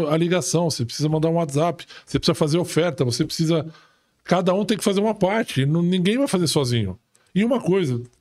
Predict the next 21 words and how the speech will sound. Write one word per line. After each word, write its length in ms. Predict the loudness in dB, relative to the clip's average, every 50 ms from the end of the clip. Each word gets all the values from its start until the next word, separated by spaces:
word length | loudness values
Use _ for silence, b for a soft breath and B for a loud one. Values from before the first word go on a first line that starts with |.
| _ _ _
tira 300 | -2 0 2 2 2 2
da 100 | 0 0
cabeça 500 | 0 0 0 2 2 0 0 0 -2 -4
que 160 | -2 -2 0
o, 300 | 0 0 0 -2 -6 -10 -6 _
que 80 | 0 0
o, 400 | 2 2 0 0 -2 -4 -6 -12 _ _ _ _ _ -2
que 80 | 0
o 40 | 0
sistema 440 | 0 0 -4 -2 0 0 0 0 0
vai 80 | -2
fazer 240 | 0 0 0 -2 -2
tudo. 420 | -2 -2 -2 -2 -2 -2 -6 -8 _ _ _ _ _ _ _ _ _ _ _ -10 _
Por 100 | -2 -2
favor, 500 | 0 0 0 0 2 2 2 2 0 0
pessoal, 480 | -2 -2 -4 -2 -2 -2 -2 -2 -6 -10 _ _ _ _ _
tô 100 | -4 0
deixando 320 | 0 0 0 0 0 0 2
a 60 | 0
dica 260 | 0 -2 0 0 -2
aqui. 400 | -2 0 0 0 0 0 -2